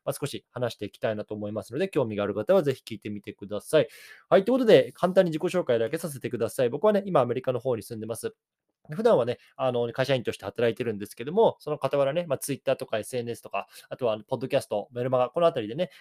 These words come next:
まあ、エーアイとか、ウェブスリー、エヌエフティー、そんなね、話をしてますので、もし興味がある方はね、ぜひフォローしてみてくださいというところで、えっと、昨日はですね、あの、パルパルさんっていう方と、あの、夜、えっと、対談をしてました。ね、あの、多くの方が聞いてくださって、まあ、ものすごく、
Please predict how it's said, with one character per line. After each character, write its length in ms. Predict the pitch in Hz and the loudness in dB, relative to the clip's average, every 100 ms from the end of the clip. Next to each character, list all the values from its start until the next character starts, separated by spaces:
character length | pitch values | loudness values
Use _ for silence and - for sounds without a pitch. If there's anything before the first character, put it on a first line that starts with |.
| - | -4
ま 80 | 117 | -2
あ、 100 | - | 0
エ 180 | 135 139 | 4 6
ー 80 | 131 | 6
ア 60 | |
イ 100 | 107 - _ _ - | 4 -2 _ _ -4
と 80 | |
か、 300 | 127 151 110 117 | 2 4 4 0
ウ 80 | |
ェ 60 | 120 | -4
ブ 80 | 117 | -4
ス 120 | 127 | -6
リ 120 | 110 | -4
ー、 20 | |
エ 60 | 110 | -2
ヌ 80 | 127 | -2
エ 40 | |
フ 60 | 113 | -2
テ 80 | 117 | -6
ィ 20 | |
ー、 40 | |
そ 60 | 160 | 0
ん 20 | |
な 100 | 160 | 2
ね、 60 | 151 | 2
話 340 | 131 120 117 | 0 -2 -2
を 80 | - | -6
し 60 | - | -8
て 80 | 120 | -8
ま 120 | 101 | -8
す 100 | 104 | -6
の 60 | |
で、 120 | 131 170 | -4 -4
も 120 | 131 | -4
し 60 | |
興 140 | - 117 | -4 -4
味 100 | 104 | -2
が 40 | |
あ 40 | 104 | -4
る 80 | 107 | -4
方 160 | 139 | -2
は 80 | 120 | -2
ね、 100 | 117 _ | -4 _
ぜ 100 | 120 | -12
ひ 60 | - | -6
フ 100 | 110 | -4
ォ 20 | |
ロ 100 | 104 | -2
ー 20 | |
し 60 | - | -4
て 120 | 113 | -8
み 80 | 107 | -8
て 140 | 107 | -8
く 160 | - 104 | -8 -6
だ 160 | 101 - | -6 -2
さ 100 | 147 | -2
い 80 | |
と 140 | 120 - - - - | -2 -4 -8 -16 -10
い 60 | 180 | -4
う 20 | |
と 80 | 226 | 0
こ 80 | |
ろ 60 | 214 | 2
で、 180 | 127 - _ _ _ _ _ - | 2 -2 _ _ _ _ _ -8
え 60 | 175 | -4
っ 40 | |
と、 120 | 156 160 | -2 -2
昨 140 | - | 0
日 120 | 254 330 190 | 4 8 8
は 80 | 117 | 8
で 100 | 113 | 2
す 120 | 143 | -2
ね、 140 | 160 | 0
あ 100 | 139 | 0
の、 80 | 131 | 0
パ 140 | - 269 | 4 6
ル 80 | |
パ 80 | 208 | 6
ル 80 | 143 | 4
さ 140 | 127 | 0
ん 40 | 113 | -4
っ 40 | |
て 100 | - | -6
い 20 | |
う 60 | 120 | -4
方 200 | 127 117 | -4 -4
と、 300 | - 110 127 | -2 -4 -2
あ 120 | 127 | -4
の、 100 | 127 | -4
夜、 260 | 135 156 110 - _ | -2 -2 -4 -12 _
え 60 | 113 | -14
っ 20 | |
と、 80 | 113 | -2
対 260 | 135 147 | 4 4
談 260 | 147 143 139 | 6 6 4
を 40 | |
し 80 | 131 | 0
て 80 | 151 | 0
ま 120 | 143 | 0
し 40 | - | 0
た。 160 | 107 - | -6 -6
ね、 120 | 143 _ | -8 _
あ 120 | 143 143 | -2 0
の、 200 | 143 165 | 2 0
多 60 | |
く 80 | 156 | 0
の 80 | 127 | -2
方 180 | 127 120 | -4 -4
が 80 | 107 | -6
聞 120 | 135 | -8
い 40 | |
て 60 | 131 | -6
く 100 | 131 | -4
だ 80 | 123 | -2
さ 120 | 127 | -4
っ 100 | - | -2
て、 120 | 120 | -4
ま 100 | 120 | -2
あ、 20 | |
も 80 | 135 | -4
の 60 | 139 | -2
す 80 | |
ご 60 | 147 | -2
く、 200 | 113 | -2